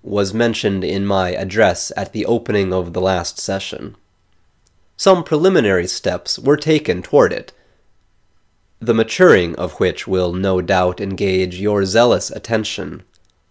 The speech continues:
during the present. I will only add that it will afford me a heartfelt satisfaction to concur in such further measures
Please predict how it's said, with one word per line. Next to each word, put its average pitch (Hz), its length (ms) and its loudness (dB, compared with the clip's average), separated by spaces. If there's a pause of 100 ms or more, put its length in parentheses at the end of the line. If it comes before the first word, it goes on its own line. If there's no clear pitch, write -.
(160)
during 87 260 -2
the 82 80 -12
present. - 560 -2 (2500)
I 131 100 2
will 151 160 4
only 175 340 4
add 113 360 4
that 98 360 2
it 107 140 -6
will 127 260 0
afford 151 520 2
me 107 440 0
a 95 140 -2
heartfelt 107 680 0
satisfaction 92 920 0 (500)
to 107 140 -6
concur 104 640 2
in 98 180 -4
such 95 320 -2
further 113 380 2
measures 90 540 -6